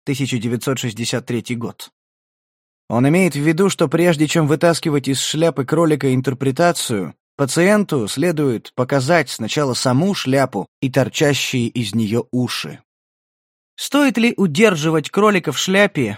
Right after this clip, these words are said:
если ты что-то понял? Думаю, пациенту нужно услышать то, что он способен вынести и понять.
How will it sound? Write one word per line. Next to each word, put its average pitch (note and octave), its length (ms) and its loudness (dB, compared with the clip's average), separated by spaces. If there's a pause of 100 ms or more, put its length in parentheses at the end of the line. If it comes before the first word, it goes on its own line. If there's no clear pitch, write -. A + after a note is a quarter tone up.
если E3 400 -2
ты F#3 140 -2
что-то D#3+ 280 -2
понял? A2+ 440 -2 (960)
Думаю, F#3 540 4
пациенту F#3 640 2
нужно F3+ 380 4
услышать F3 580 0
то, G3 180 4
что C#3+ 240 2
он D#3+ 140 2
способен D3 560 0
вынести F3+ 500 0
и C3+ 160 -2
понять. D3 640 0